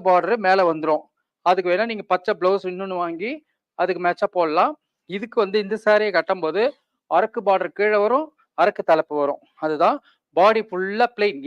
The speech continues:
எம் எஸ் ப்ளூல அரக்கு பார்டர், பச்சை பார்டர், டிஃப்ரெண்டான சாரி. பத்து கஜத்துக்கு மேல இருக்கும், டக்குன்னு வாங்கிடுங்க. சூப்பரான சாரி. நன்றி.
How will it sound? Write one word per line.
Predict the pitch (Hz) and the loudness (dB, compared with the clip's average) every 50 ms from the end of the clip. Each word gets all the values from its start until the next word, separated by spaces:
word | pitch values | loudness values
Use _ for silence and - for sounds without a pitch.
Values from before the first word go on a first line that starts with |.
| 165 | -4
எம் | 180 208 220 233 240 | -4 -4 -4 -4 -4
எஸ் | 220 226 _ - | -4 -6 _ -10
ப்ளூல | 170 170 165 165 190 220 220 160 160 | -6 -4 -2 2 2 2 2 2 2
அரக்கு | 165 185 180 - - 190 156 165 | 0 0 -2 -4 -6 -6 -2 2
பார்டர், | 165 165 165 220 254 262 - _ _ _ _ _ _ - | 2 2 4 2 0 0 -4 _ _ _ _ _ _ -2
பச்சை | 185 180 - 214 196 - 165 | -2 -2 0 -2 -2 2 4
பார்டர், | 165 165 160 156 127 127 - | 2 4 4 0 -4 -4 -12
டிஃப்ரெண்டான | 165 151 - 190 196 190 - 196 196 202 214 202 - | -12 -8 -4 -4 -4 -2 0 0 0 0 -2 -4 -4
சாரி. | 185 175 175 202 247 294 - _ _ _ _ _ - | -4 -2 -2 -2 -4 -6 -8 _ _ _ _ _ -4
பத்து | 170 180 _ - 196 185 | -4 -4 _ -6 -4 -4
கஜத்துக்கு | 196 196 233 233 214 185 180 180 | -4 -4 -4 -8 -6 -8 -6 -2
மேல | 185 202 208 202 180 | -2 0 0 0 0
இருக்கும், | 165 - - 220 247 277 269 214 _ _ - | -2 -2 -2 -2 -2 -2 -6 -12 _ _ -4
டக்குன்னு | 190 196 - - 220 214 208 196 | -4 -4 -4 -6 -8 -6 -4 -4
வாங்கிடுங்க. | 185 190 180 180 170 170 180 208 247 269 - _ _ _ _ _ _ - | -4 -4 -4 -6 -8 -4 0 0 0 0 -2 _ _ _ _ _ _ -2
சூப்பரான | 220 226 226 226 - 208 202 202 202 208 202 190 - | -2 -2 -2 -2 0 2 4 4 4 2 0 -2 0
சாரி. | 180 160 156 147 143 _ _ _ _ _ _ _ _ _ _ _ _ _ _ _ _ _ _ _ _ _ _ _ _ _ _ _ _ _ _ _ _ _ _ _ _ _ _ _ _ _ _ _ _ _ _ _ _ _ _ _ _ _ _ _ _ - 165 | 0 0 0 0 -4 _ _ _ _ _ _ _ _ _ _ _ _ _ _ _ _ _ _ _ _ _ _ _ _ _ _ _ _ _ _ _ _ _ _ _ _ _ _ _ _ _ _ _ _ _ _ _ _ _ _ _ _ _ _ _ _ -8 -8
நன்றி. | 175 175 156 190 226 | -8 -6 -6 -6 -6